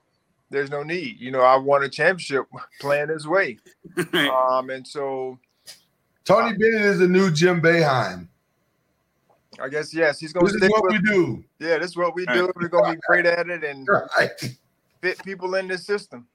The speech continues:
Speaker 1: That's for sure.
Speaker 3: <laughs> It's pretty impre-, listen, it's impressive. You can't, and then to be able to do that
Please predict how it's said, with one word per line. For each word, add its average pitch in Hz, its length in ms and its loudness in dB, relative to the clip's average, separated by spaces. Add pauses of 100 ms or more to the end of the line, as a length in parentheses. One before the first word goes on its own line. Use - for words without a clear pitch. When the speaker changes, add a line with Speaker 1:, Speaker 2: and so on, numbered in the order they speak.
(160)
Speaker 1:
That's 127 180 -8
for - 120 -20
sure. 151 200 -8
Speaker 3:
<laughs> - 160 -4 (260)
It's 170 200 2
pretty 269 260 2
impre-, 254 420 2
listen, - 380 0 (120)
it's 320 240 4
impressive. 202 520 2
You 220 140 -2
can't, 262 420 2 (400)
and 220 200 4
then 311 200 2
to 262 120 0
be 240 100 0
able 233 220 6
to 196 100 0
do 214 260 0
that 196 280 6